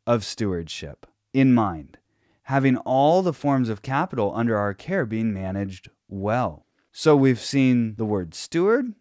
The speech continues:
the word whole, and now what about the? Well, the whole steward is this show, but it's also the one who considers all these things as important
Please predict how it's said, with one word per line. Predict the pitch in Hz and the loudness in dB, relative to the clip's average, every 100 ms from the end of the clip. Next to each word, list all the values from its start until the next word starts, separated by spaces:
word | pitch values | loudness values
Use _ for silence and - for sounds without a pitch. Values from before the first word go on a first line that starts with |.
| _ - | _ -10
the | 104 | -6
word | 92 87 | -4 -6
whole, | - 156 160 170 190 - | -6 0 0 0 -4 -10
and | 117 | -4
now | 104 | -2
what | 107 | -2
about | 110 113 92 92 87 92 | -2 -2 -2 -6 -12 -4
the? | 98 78 - _ _ - | -4 -6 -18 _ _ -6
Well, | 107 113 175 _ _ _ _ _ | -2 -2 -4 _ _ _ _ _
the | 95 98 202 156 101 143 | -10 0 2 2 -2 -4
whole | 135 - 123 113 | -6 -6 -2 -2
steward | - 107 90 90 156 - _ _ _ _ - | -4 -6 -4 -4 -6 -10 _ _ _ _ 0
is | 127 117 113 104 - 104 | 4 6 4 0 -8 -6
this | 110 101 | -2 -2
show, | - - - 85 - 143 - _ _ _ _ - | -4 -10 -10 -10 -6 -8 -8 _ _ _ _ 2
but | 156 | 6
it's | 165 160 - - - - | 6 2 -6 -14 -18 0
also | 185 269 - 113 85 123 - | 2 2 -2 -6 -6 -8 -8
the | 123 117 117 | -4 2 2
one | 107 123 101 95 156 180 _ _ | 4 2 2 -2 -6 -8 _ _
who | - 151 | 0 0
considers | 160 151 - - 214 190 135 127 | 2 0 -2 2 4 6 4 2
all | - 131 139 | -2 0 0
these | 139 131 123 | 2 0 0
things | 135 123 110 107 | 0 2 2 -2
as | 107 120 120 | -2 -2 0
important | 120 143 160 101 82 | -2 0 -2 -2 -10